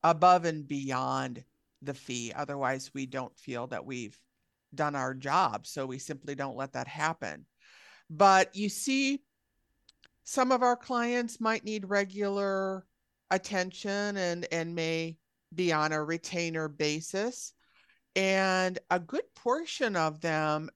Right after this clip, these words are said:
really do work with us on call.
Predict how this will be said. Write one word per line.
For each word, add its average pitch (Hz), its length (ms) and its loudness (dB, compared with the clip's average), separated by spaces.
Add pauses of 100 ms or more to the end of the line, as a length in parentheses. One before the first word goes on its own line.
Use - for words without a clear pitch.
really 220 500 -4
do 175 220 0
work 190 320 -2
with 175 200 -2
us 151 280 -2
on 170 360 0
call. 135 760 -2